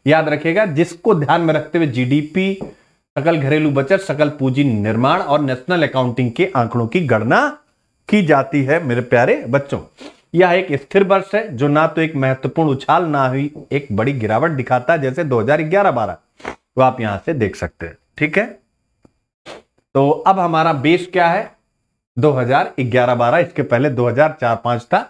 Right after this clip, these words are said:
ध्यान रख लीजिएगा। तो एक चीज तो हो गया आधार वर्ष, क्योंकि देखो ये सब भी प्रश्न में पूछे जा सकते हैं। और कितना बढ़िया एक लाइन में हम लोगों ने समझ लिया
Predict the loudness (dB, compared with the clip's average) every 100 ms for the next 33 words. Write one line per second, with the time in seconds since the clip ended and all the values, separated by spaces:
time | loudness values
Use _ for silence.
0 | _ _ -20 -20 _ -2 0 -2 -4 -6
1 | -8 -10 -16 _ _ _ _ _ _ _
2 | _ _ _ _ _ -14 2 2 2 -4
3 | -2 0 0 2 0 4 2 2 2 2
4 | 0 0 -2 0 2 0 0 -2 -4 -12
5 | -16 -4 0 0 0 0 -2 0 -2 0
6 | -4 -2 -2 -2 -2 -2 -2 -6 -6 -6
7 | -4 0 -2 -2 -4 -2 0 0 -2 -2
8 | -2 2 2 2 0 0 2 0 -2 -2
9 | 0 0 0